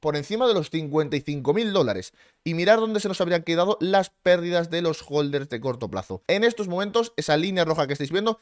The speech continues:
sería a lo que se igualaría. Para que nos hagamos una idea, habrían perdido más dinero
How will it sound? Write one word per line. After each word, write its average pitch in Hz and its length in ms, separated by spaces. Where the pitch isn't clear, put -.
sería 185 440
a 165 100
lo 170 160
que 170 120
se 170 140
igualaría. 131 560
Para 151 220
que 160 80
nos 151 160
hagamos 208 320
una 143 120
idea, 151 360
habrían 185 380
perdido 139 340
más 147 160
dinero 110 320